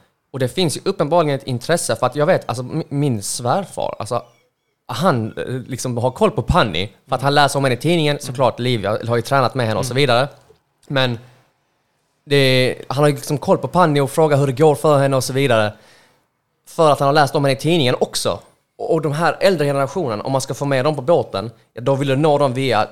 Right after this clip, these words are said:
Speaker 1: alltså du har antingen brevduvor, rökmoln eller tidningar. För det är
Speaker 2: Så
Speaker 1: så du når de här pan-,
Speaker 2: Ja.
Speaker 1: panschisarna,
Speaker 2: Men det är
Speaker 1: eller?
Speaker 2: vissa faktiskt sitter och läser och kan kolla nyheterna och där,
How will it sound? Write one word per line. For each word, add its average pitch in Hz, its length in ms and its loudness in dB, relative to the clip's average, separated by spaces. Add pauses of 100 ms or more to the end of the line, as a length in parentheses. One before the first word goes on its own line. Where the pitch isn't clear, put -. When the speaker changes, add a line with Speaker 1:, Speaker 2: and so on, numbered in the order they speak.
Speaker 1:
alltså 123 200 -6
du 127 60 -2
har 123 160 0
antingen 165 460 0 (160)
brevduvor, 156 680 4
rökmoln 139 600 2
eller 131 160 -2
tidningar. 131 480 -4 (440)
För 139 80 -12
det 143 80 0
är 147 40 -2
Speaker 2:
Så 139 60 -4
Speaker 1:
så 160 140 0
du 127 120 -6
når 135 300 -2
de 127 120 -8
här 160 80 -6
pan-, 139 280 -6
Speaker 2:
Ja. 127 100 -6
Speaker 1:
panschisarna, 117 480 -4
Speaker 2:
Men - 80 -2
det 170 60 -2
är 165 40 -2
Speaker 1:
eller? 120 120 -2
Speaker 2:
vissa - 200 -4
faktiskt 170 200 -4
sitter 151 180 -8
och 139 40 -6
läser 131 300 -2
och 123 60 -14
kan 131 140 -4
kolla 135 220 -2
nyheterna 123 560 -4
och 120 80 -8
där, 117 240 -6